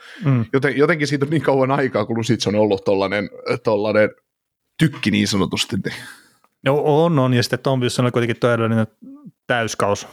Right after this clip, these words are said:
Speaker 1: minkä se sai pelaa, niin viisikymmentäkaksi pistettä, että, mutta se on
Speaker 2: Niin.
Speaker 1: se hänen, hänen uransa huippu.
Speaker 2: Joo, se on muuten yllättävän vähän tehnyt, kun jotenkin tuntuu, että se olisi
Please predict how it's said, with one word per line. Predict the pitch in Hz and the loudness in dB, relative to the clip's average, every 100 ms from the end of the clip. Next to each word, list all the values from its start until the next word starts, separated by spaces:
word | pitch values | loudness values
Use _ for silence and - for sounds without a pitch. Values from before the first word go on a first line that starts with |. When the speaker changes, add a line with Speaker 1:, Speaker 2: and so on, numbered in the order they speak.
| - | -12
Speaker 1:
minkä | 123 104 107 | -6 -2 -2
se | 104 | 0
sai | 110 | 0
pelaa, | 104 104 | 0 -2
niin | 104 101 | 0 -2
viisikymmentäkaksi | 101 - - 107 - | -4 -4 -4 -4 -4
pistettä, | 131 - - - | -8 -8 -6 -6
että, | 113 - - _ _ _ _ - - _ _ _ _ _ _ | -6 -8 -12 _ _ _ _ -20 -20 _ _ _ _ _ _
mutta | - 135 139 | -2 -2 0
se | 147 | -2
on | 143 | -2
Speaker 2:
Niin. | |
Speaker 1:
se | 135 | 0
hänen, | 147 139 | 0 0
hänen | 165 151 | 0 0
uransa | 156 156 143 139 135 | 0 2 2 0 2
huippu. | 151 117 - 131 - - - - - - _ - | 0 0 -2 -2 -2 -12 -14 -16 -18 -20 _ 0
Speaker 2:
Joo, | 151 135 104 104 | 2 2 0 0
se | |
on | 190 | 2
muuten | 170 190 | 4 4
yllättävän | 165 - 110 107 | 2 0 -2 -2
vähän | 123 | -2
tehnyt, | 104 117 107 | -2 -4 -2
kun | 165 | 0
jotenkin | 196 135 | 0 2
tuntuu, | 151 123 104 90 | 2 2 0 -2
että | - | -2
se | 107 | -6
olisi | - | -6